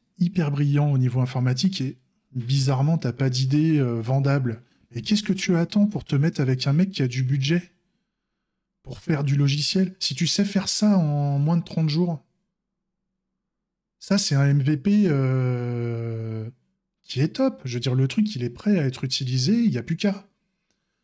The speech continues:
Et il y a plus qu'à faire la, les actions, euh, le, le bon discours, euh, commercial auprès des, des différentes audiences pour qu'il y ait des audiences qui viennent utiliser ton logiciel.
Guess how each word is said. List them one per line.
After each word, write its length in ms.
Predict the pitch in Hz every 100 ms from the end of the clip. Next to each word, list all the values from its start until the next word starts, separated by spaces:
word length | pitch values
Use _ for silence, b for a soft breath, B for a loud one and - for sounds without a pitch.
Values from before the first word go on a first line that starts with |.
| _
Et 60 | 131
il 40 |
y 60 | 143
a 40 |
plus 140 | 135 220
qu'à 160 | 185
faire 260 | 160 214 185
la, 120 | 156
les 280 | 185 139 139
actions, 420 | 156 - 190 185
euh, 840 | 147 131 127 123 123 120 117 117 117
le, 220 | 123 120
le 220 | 120 120
bon 140 | 131 165
discours, 460 | 160 - 185 156
euh, 380 | 135 131 127 123
commercial 600 | 123 160 160 - 131 107 _ _ _ _ _ _
auprès 220 | 139 131 139
des, 220 | 135 135
des 140 | 131
différentes 460 | 127 131 139 139 131
audiences 560 | 127 143 196 202 - b b b _
pour 200 | 139 123
qu'il 340 | - 135 131 127
y 140 | 135
ait 80 | 165
des 320 | 135 131 127
audiences 320 | 131 165 190
qui 120 | -
viennent 300 | 127 147 180 208
utiliser 560 | 170 - 160 151 156 180
ton 160 | 156
logiciel. 580 | 139 127 135 - 110